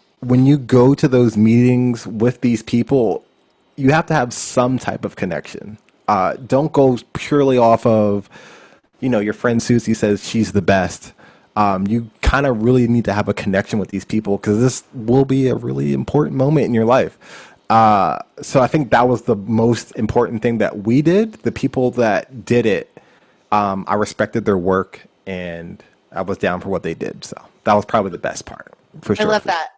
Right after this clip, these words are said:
Speaker 2: You love, know, and trust them. That's a beautiful gift right there to have that. Um, the,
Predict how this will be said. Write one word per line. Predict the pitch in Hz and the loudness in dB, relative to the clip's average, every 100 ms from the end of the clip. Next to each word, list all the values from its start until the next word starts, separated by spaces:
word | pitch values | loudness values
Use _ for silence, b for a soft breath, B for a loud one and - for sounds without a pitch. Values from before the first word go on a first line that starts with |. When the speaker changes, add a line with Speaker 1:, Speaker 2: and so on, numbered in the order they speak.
| _ _ _ 170 | _ _ _ -18
Speaker 2:
You | 185 175 | -14 -10
love, | 180 190 175 | -2 -2 -2
know, | 190 175 | -4 -6
and | 170 | -8
trust | 165 170 - | -8 -10 -10
them. | 160 151 | -12 -10
That's | 156 - | -12 -10
a | 165 | -14
beautiful | 147 165 151 165 147 147 _ _ _ | -12 -12 -10 -10 -10 -10 _ _ _
gift | 160 156 - | -12 -12 -14
right | 113 - | -14 -14
there | 113 127 | -16 -16
to | - | -12
have | 156 139 | -8 -8
that. | 147 139 - b b b b b | -6 -6 -8 b b b b b
Um, | - 165 190 180 170 170 _ _ _ _ _ - - _ _ _ _ _ _ - | -10 -6 -4 -4 -8 -12 _ _ _ _ _ -14 -14 _ _ _ _ _ _ -6
the, | 220 | -6